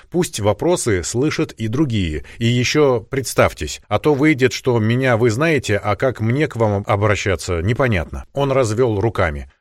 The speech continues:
В зале засмеялись. Первым к микрофону выскочил студент с взлохмаченными волосами. "Виктор Прохоренко, пятый курс.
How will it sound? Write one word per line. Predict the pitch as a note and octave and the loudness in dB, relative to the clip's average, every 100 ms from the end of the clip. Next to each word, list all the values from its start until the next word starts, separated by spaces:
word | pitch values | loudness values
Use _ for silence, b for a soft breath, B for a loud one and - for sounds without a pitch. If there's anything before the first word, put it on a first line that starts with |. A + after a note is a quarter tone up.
| _ | _
В | G2 | -6
зале | E2+ A#2 A2+ | 0 2 2
засмеялись. | G2 - G2 D#2+ C#2+ - - - | -2 -2 -2 -2 -4 -8 -14 -2
Первым | A#2 C3 A#2+ A2+ | 2 2 2 0
к | |
микрофону | G#2+ G#2+ A2 G2+ F3+ E3 C#3 | -2 0 0 2 0 0 0
выскочил | B2 D3 - B2+ B2 | 0 0 0 0 -2
студент | - A2+ A2 E3 - | 0 -4 0 -2 -4
с | - - | -8 -8
взлохмаченными | - G#2+ G#2 B2 B2+ A2+ D3 - C3+ B2+ B2 B2 | -8 -6 -2 0 0 0 0 0 -2 0 0 -2
волосами. | G#2 F#2 G#2+ G2+ - E2+ C#2 B1+ _ _ - | -4 -2 0 0 -2 -4 -4 -10 _ _ -8
"Виктор | G#2 A3 A3+ A#3+ A3+ | -2 0 2 2 2
Прохоренко, | - G3+ G3+ F#3+ D3+ B2+ C3 A#2 | 4 2 6 6 4 4 2 4
пятый | C#3 E3+ F3+ F3 | 4 4 6 2
курс. | - C#3 G#2 | 4 2 2